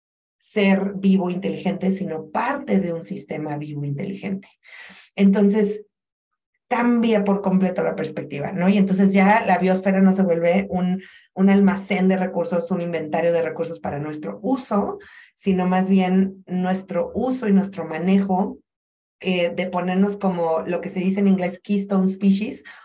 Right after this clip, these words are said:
o especie clave que maneja y es guardiana de este tejido vivo tan grande, tan rico, tan mucho más grande que nosotros mismos, ¿no? Entonces, creo yo que la perspectiva latinoamericana tiene muchísima riqueza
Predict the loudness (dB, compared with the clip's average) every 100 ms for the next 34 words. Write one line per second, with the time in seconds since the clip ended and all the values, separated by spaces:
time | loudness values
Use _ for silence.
0 | -2 0 0 0 0 0 0 2 2 2
1 | -2 -6 -16 -20 _ -2 2 4 4 4
2 | 2 0 -2 0 0 0 -4 0 4 6
3 | 6 6 4 0 -2 -6 -12 _ _ _
4 | 0 0 -2 -8 -6 -4 -2 -2 -4 0
5 | 0 0 -6 -6 -2 -2 0 -2 -2 -2
6 | -4 -4 -6 -4 -4 -4 -4 -4 2 4
7 | 4 0 -2 -2 -4 -4 -4 -6 -6 -6
8 | -8 -8 -8 -8 -8 -12 -12 -6 -6 -6
9 | -12 -20 -20 0 2 4 2 0 -2 -8
10 | -12 -2 0 0 -2 -2 -4 -2 0 2
11 | 2 -2 -8 -10 -4 -2 0 -2 -6 -10
12 | -10 -10 -8 -8 -8 -8 -8 -4 2 2
13 | 0 -6 -6 -4 -4 -4 -2 -2 -4 -6
14 | -10 -6 -6